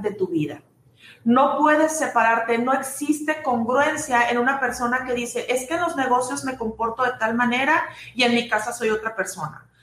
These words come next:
O es que yo soy bien estricto, bien, eh, eh, disciplinado en las cosas de trabajo y soy bien ordenado,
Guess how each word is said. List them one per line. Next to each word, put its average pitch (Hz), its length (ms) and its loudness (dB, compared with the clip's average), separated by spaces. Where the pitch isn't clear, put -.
O 247 180 4
es 285 180 2
que 330 120 0
yo 320 100 2
soy 302 380 -2
bien 277 240 2
estricto, 285 760 -2
bien, 277 400 0
eh, 233 600 -2
eh, 220 720 0
disciplinado 254 960 0
en 226 120 -4
las 202 160 -4
cosas 277 300 -6
de 285 80 -4
trabajo 302 760 2
y 240 180 -4
soy 247 160 -6
bien 277 140 -4
ordenado, 285 540 0